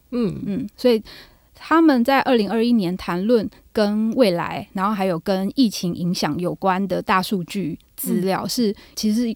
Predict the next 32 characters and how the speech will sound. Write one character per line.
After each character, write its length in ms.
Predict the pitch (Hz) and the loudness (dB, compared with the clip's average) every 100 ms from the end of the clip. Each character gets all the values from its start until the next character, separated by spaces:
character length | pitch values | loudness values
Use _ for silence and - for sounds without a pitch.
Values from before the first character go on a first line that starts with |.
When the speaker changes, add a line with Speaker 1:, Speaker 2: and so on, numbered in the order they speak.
| - | -6
Speaker 2:
很 220 | - 175 | -8 -2
共 200 | 226 175 | 0 0
识 280 | 165 131 117 | -4 -6 -10
的 100 | 131 | -10
嘛。 220 | 98 - 285 | -12 -12 -2
Speaker 1:
嗯。 300 | 254 180 131 | 0 0 -4
Speaker 2:
对， 120 | - - - _ | -8 -10 -20 _
然 140 | 202 202 | -4 0
后 360 | 247 214 208 _ _ | 2 2 0 _ _
我 140 | 196 | -6
是 80 | 185 | 0
二 100 | 302 | 4
二 100 | 285 | 6
年 180 | 220 170 | 6 4
的 60 | 170 | 0
时 80 | 190 | -2
候 80 | |
看 180 | 185 208 | -2 -2
到 160 | 175 160 | -2 -4
书 300 | - 147 156 | -6 -10 -10
的， 140 | 110 - _ _ | -12 -16 _ _
就 100 | 208 | -6
想 180 | 208 160 | -4 -4
说， 200 | 180 180 | -4 -2
嗯， 260 | 214 202 202 | 0 0 -2
好 280 | - - 170 | -8 -8 -2
像 300 | 277 247 233 - - | 2 2 0 -6 -10
韩 240 | 247 202 208 | -4 -2 0
国 300 | 185 175 190 | 0 -2 -2
的 380 | 190 175 165 170 | -2 -2 -2 -2
社 280 | - 196 | -2 -2
会， 560 | 180 226 180 196 208 | -2 -4 -4 -6 -10